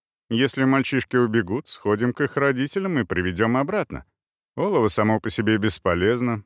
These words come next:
пусть лежит, здесь оно не ценнее камней. На этом острове никто не знает, зачем оно нам понадобилось. Эти дикари думают, что мы с ума посходили, так как возимся с ним.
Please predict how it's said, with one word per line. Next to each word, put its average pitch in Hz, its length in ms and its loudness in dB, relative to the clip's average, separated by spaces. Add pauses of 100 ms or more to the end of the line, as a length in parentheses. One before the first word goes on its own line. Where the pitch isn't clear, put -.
пусть 190 260 -4
лежит, 165 420 0
здесь 82 400 -2
оно 143 220 4
не 147 140 4
ценнее 143 460 2
камней. 131 520 -2 (500)
На 101 240 0
этом 226 240 -4
острове 220 380 0
никто 202 320 0
не 208 120 2
знает, 165 480 2
зачем 123 460 2
оно 113 180 4
нам 113 200 2
понадобилось. 95 720 0 (480)
Эти 139 320 -2
дикари 143 440 2
думают, 135 420 4
что - 200 -2
мы 147 200 2
с - 120 -6
ума 170 240 0
посходили, 107 640 0
так 117 240 -2
как - 220 -4
возимся 127 460 0
с - 120 -6
ним. 160 220 -2